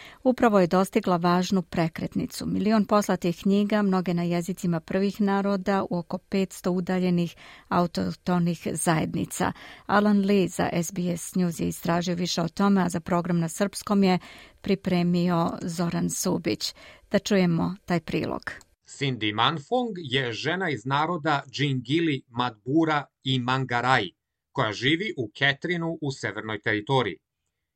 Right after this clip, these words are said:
Speaker 2: Danas je urednica izdavačkih projekata u Fondaciji za pismenost starosedelaca, ili I L F. Ali kao devojčici, knjige su joj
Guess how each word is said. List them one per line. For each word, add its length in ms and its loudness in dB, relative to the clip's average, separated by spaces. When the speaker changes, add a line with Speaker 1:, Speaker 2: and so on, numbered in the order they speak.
Speaker 2:
Danas 380 -2
je 80 -4
urednica 600 -2
izdavačkih 800 -4
projekata 540 0
u 180 -4
Fondaciji 600 -2
za 220 -10
pismenost 640 -4
starosedelaca, 1000 -4
ili 400 0
I 140 -8
L 200 -2
F. 220 0
Ali 300 0
kao 240 0
devojčici, 760 -4
knjige 340 0
su 160 -10
joj 260 -2